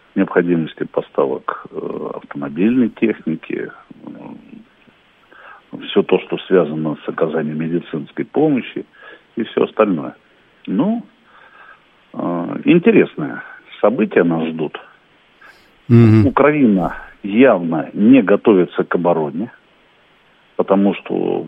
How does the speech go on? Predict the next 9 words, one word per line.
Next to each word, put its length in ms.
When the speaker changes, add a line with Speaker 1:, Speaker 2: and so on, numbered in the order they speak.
Speaker 1:
показ, 380
э, 40
какого-то 520
одного 400
участка 500
местности, 760
где 340
проводятся 720
активные, 720